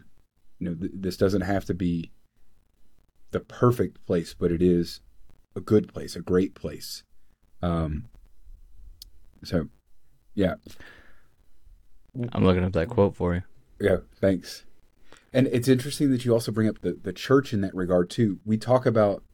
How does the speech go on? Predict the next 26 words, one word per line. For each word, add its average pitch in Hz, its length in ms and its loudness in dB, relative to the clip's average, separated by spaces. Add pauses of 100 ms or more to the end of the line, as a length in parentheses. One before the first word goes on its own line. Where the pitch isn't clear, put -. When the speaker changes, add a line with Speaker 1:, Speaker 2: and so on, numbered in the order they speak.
Speaker 1:
like, 85 220 -4 (120)
I, 107 100 2 (120)
I 113 40 6
don't 110 100 4
know 104 100 4
if 95 100 -6
you 104 80 -2
guys 90 220 0
just, - 220 -10 (260)
just - 180 -4 (380)
make 95 240 4
these 95 200 0
distinctions 90 640 0
or 80 100 0
what, 87 320 0
but, 85 200 2 (440)
um, 85 340 0 (220)
it's, - 260 -6 (120)
they're - 100 -4
kind 107 200 2
of 90 140 0 (460)
euphemisms, 95 1080 2 (180)
um, 85 360 -10 (220)
that 98 180 0
we 92 100 0
use. 90 520 2